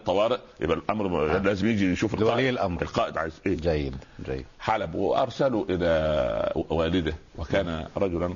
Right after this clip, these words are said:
Speaker 1: كفيف البصر. فقال: "كيف حالك أبا كلاب؟" قال: "بخير يا أمير المؤمنين". قال: "اشرب أبا كلاب".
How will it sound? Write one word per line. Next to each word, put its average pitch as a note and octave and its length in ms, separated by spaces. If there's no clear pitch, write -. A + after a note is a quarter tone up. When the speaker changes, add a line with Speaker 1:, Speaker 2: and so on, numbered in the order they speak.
Speaker 1:
كفيف F2+ 300
البصر. C2 340
فقال: F2+ 560
"كيف A2+ 220
حالك G#2 380
أبا D#2 180
كلاب؟" E2+ 220
قال: B2 240
"بخير F#2+ 380
يا D#2+ 120
أمير D#2+ 200
المؤمنين". C2+ 380
قال: A#2 220
"اشرب G2 280
أبا D2+ 160
كلاب". A#1 300